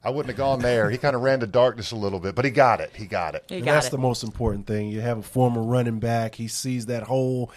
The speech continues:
Speaker 3: He can see that daylight, the way he's supposed to run it. But, man, Colin was just, it's about three, four yards. He's just trying to
Speaker 2: Yeah.
Speaker 3: get it done as he has to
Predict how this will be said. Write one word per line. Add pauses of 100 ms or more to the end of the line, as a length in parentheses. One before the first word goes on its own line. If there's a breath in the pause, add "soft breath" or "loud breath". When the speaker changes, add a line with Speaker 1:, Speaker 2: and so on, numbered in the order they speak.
(180 loud breath)
Speaker 3:
He
can
see
that
daylight,
the
way
he's
supposed
to
run
it.
But, (320 loud breath)
man,
Colin
was
just,
it's
about
three,
four
yards.
He's
just
trying
to
Speaker 2:
Yeah.
Speaker 3:
get
it
done
as
he
has
to